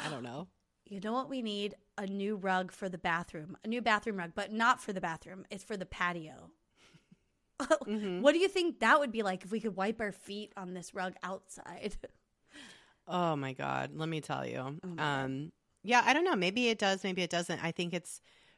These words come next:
Speaker 1: for me, I, like, I love it. So, and it makes
Speaker 2: Yeah.
Speaker 1: me frequent Target more probably than I would, because I'm like, "Oh, I can just, like,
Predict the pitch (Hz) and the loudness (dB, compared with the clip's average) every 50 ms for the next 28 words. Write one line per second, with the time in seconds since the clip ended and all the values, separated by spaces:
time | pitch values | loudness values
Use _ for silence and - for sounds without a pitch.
0 | _ _ - - 185 175 170 170 170 165 160 156 156 143 143 - _ - 151 160 | _ _ -6 -4 -2 -2 -2 -2 -4 -4 -4 -4 -4 -4 -6 -6 _ 4 4 4
1 | 175 180 156 139 - - _ _ _ _ _ _ _ _ _ _ _ _ _ - | 6 6 4 2 0 -4 _ _ _ _ _ _ _ _ _ _ _ _ _ -20
2 | - _ - 165 156 135 123 117 - - - - _ _ _ - - - - - | -4 _ 4 4 4 4 0 -2 -2 -6 -12 -12 _ _ _ -16 -16 -16 -16 -12
3 | - - 170 147 139 131 131 131 131 - - 165 160 147 - 175 165 147 - 208 | -6 -2 0 2 2 2 2 0 0 0 0 0 0 0 2 0 0 0 0 0
4 | 165 170 156 147 147 143 - - - - - 185 160 - - 156 127 - _ _ | 0 0 0 0 0 -2 -2 -6 -6 0 2 2 2 2 0 -4 -4 -4 _ _
5 | _ _ - - 160 139 131 131 131 - - 147 156 151 147 139 139 135 - - | _ _ -6 -2 0 0 0 0 -2 -4 -2 -4 -2 0 0 0 0 -2 -2 -2
6 | 151 139 139 135 - 143 131 120 - 123 123 123 123 131 127 120 123 135 143 151 | -2 -2 -2 -4 -4 -4 -4 -4 -4 -6 -6 -6 -8 -8 -6 -6 -6 -6 -6 -8
7 | 147 131 156 135 127 135 131 131 123 127 - - - 160 143 127 123 - 143 - | -8 -6 -4 -4 -4 -4 -6 -6 -6 -8 -6 -4 0 0 0 0 0 -2 -4 -4
8 | 147 143 135 131 - 123 123 123 | -4 -4 -4 -4 -4 -4 -6 -6